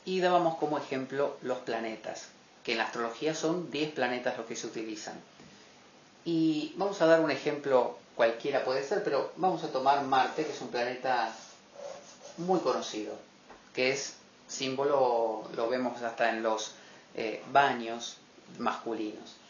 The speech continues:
Así que decíamos que un símbolo tiene muchos significados en su interior, a diferencia de una palabra. Cuando decíamos la palabra mesa, pensamos en una mesa y no hay más. Mesa grande, mesa chica, pero mesa.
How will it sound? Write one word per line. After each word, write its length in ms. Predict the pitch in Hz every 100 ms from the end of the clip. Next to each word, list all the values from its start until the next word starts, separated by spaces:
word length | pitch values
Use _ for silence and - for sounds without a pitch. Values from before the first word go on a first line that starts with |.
| - -
Así 220 | - -
que 320 | 165 170 160 -
decíamos 400 | 156 202 196 185
que 100 | -
un 100 | 202
símbolo 400 | - 208 208 170
tiene 240 | 160 160
muchos 500 | 147 156 196 - 208 - -
significados 800 | - 131 127 127 123 143 139 131
en 100 | 113
su 140 | -
interior, 460 | 113 107 107 107 - - - - -
a 80 | 127
diferencia 460 | 131 135 151 156
de 40 | 151
una 160 | 147
palabra. 540 | 135 139 139 120 - - - - -
Cuando 260 | 110 117
decíamos 640 | 117 120 135 135 139 - 120
la 100 | 117
palabra 380 | 123 127 135
mesa, 420 | 151 156 - 196 - - - -
pensamos 440 | 113 113 120 123
en 100 | 131
una 120 | 131
mesa 440 | 131 147 - 190 -
y 80 | 127
no 120 | 113
hay 100 | 113
más. 340 | 107 - - - -
Mesa 240 | - 117
grande, 340 | 139 165 180 151
mesa 260 | 123 135
chica, 300 | - 185 185
pero 160 | 143 123
mesa. 460 | 113 113 - -